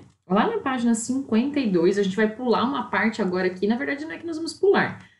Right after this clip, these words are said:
a gente já fez um capítulo, ah, deixa eu só me localizar aqui, ó, a unidade três, nós já fizemos ela, tá certo, gente? Lembra que nós estudamos sobre a escola do Bauhaus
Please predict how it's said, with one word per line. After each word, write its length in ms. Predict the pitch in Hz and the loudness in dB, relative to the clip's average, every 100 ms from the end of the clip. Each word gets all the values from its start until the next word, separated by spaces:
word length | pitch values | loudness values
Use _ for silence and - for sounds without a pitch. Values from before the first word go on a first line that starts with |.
| _ | _
a 80 | 180 | 0
gente 260 | 180 202 202 | 0 2 0
já 280 | 196 226 | 0 0
fez 880 | 285 - 247 208 262 302 - - - _ _ - | -2 -6 4 4 4 0 -4 -6 -10 _ _ 4
um 120 | 220 | 4
capítulo, 840 | 220 269 - 220 254 - 185 151 - | 6 0 0 2 2 2 2 0 0
ah, 460 | 185 185 185 185 | 2 4 4 2
deixa 200 | 170 175 | 0 -2
eu 60 | 185 | -4
só 120 | 190 | -6
me 120 | 170 | -4
localizar 400 | 170 170 156 156 | -6 -8 -8 -8
aqui, 520 | 156 _ 226 294 427 - _ _ _ _ _ _ _ - | -10 _ 0 4 2 0 _ _ _ _ _ _ _ -2
ó, 80 | |
a 140 | 160 147 | 0 2
unidade 480 | 185 185 196 220 320 - | 4 4 4 2 0 2
três, 400 | 208 220 277 214 | 2 4 2 2
nós 220 | 208 208 | 2 4
já 120 | 220 | 2
fizemos 640 | 214 285 233 226 233 294 214 | 0 -2 0 4 4 2 0
ela, 380 | 190 202 180 - | 2 2 0 -4
tá 120 | - | -8
certo, 380 | - 156 214 233 | -6 -2 -2 2
gente? 300 | 214 175 170 | 2 2 -2
Lembra 300 | 165 214 - | 0 0 0
que 80 | |
nós 160 | 180 175 | -2 -2
estudamos 420 | - 175 175 185 | -4 -2 0 0
sobre 160 | 180 160 | -2 -8
a 40 | |
escola 220 | - 156 | -8 -8
do 80 | 147 | -6
Bauhaus 800 | 156 226 247 156 202 208 190 - | -4 -4 -2 -2 0 0 0 -6